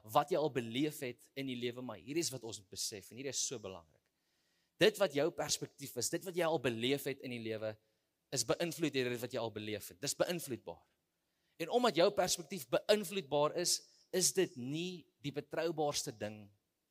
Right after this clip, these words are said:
om te volg nie. Die betroubaarste manier om jou lewe te leef is nie noodwendig iets wat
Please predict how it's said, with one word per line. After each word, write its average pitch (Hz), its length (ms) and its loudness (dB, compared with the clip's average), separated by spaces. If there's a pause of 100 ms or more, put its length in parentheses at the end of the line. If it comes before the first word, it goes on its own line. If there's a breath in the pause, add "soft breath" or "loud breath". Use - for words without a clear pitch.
om 113 140 -16
te 107 100 -8
volg 95 340 -12
nie. - 60 -20 (960)
Die 120 80 -10
betroubaarste 190 640 2
manier 151 240 0
om 165 80 -6
jou 135 80 0
lewe 147 240 2
te 151 140 -8
leef 143 240 -2
is 107 140 -6
nie 151 120 -2
noodwendig 156 400 -4
iets - 120 -4
wat 131 120 -8